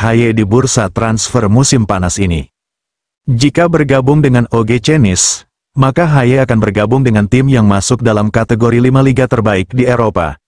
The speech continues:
yaitu Ligue satu Prancis. Selain itu, dia akan tampil di Liga Eropa, yang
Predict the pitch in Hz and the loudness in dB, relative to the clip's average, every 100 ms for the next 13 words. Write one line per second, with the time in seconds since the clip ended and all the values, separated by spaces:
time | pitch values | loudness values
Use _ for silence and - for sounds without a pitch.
0 | _ _ 110 104 101 101 143 131 101 101 | _ _ -2 0 0 2 2 2 2 0
1 | 104 - 135 - 170 127 92 87 85 - | 0 0 -2 0 0 0 -2 -2 -2 -2
2 | - - _ _ - 151 131 143 135 101 | -4 -8 _ _ -4 0 0 0 0 2
3 | 101 190 _ _ - 143 135 127 147 139 | 0 -2 _ _ -2 0 2 0 -2 0
4 | 127 120 135 123 117 110 110 127 139 127 | -2 0 0 2 0 0 2 2 2 0
5 | 90 76 - _ - 131 | -2 -6 -12 _ -2 0